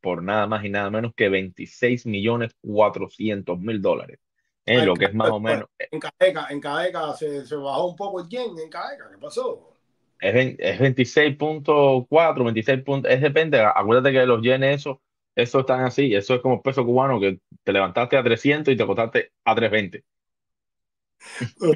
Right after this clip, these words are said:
Speaker 2: no, no, no es tan-, no es tanto como ese, no es tanto como
Speaker 1: <laughs>
Speaker 2: te van a dar tremenda berreta ahora.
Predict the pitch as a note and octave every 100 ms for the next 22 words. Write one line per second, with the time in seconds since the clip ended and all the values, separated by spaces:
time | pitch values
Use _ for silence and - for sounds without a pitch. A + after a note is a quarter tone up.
0 | D#3 F#3+ F#3 - F#3 B2 B2 C#3 D3 D#3+
1 | D3 D3 - B2+ B2+ C#3+ C#3 D3 E3+ F#3
2 | - C#3+ A#2 C#3+ C#3 D3 C#3+ - _ -
3 | G3 F3+ D3 F3+ - - C#3 - D#3 D#3
4 | D#3 D#3 D#3+ D3 D#3 E3 E3 D#3 C#3 C#3
5 | B2+ A2 -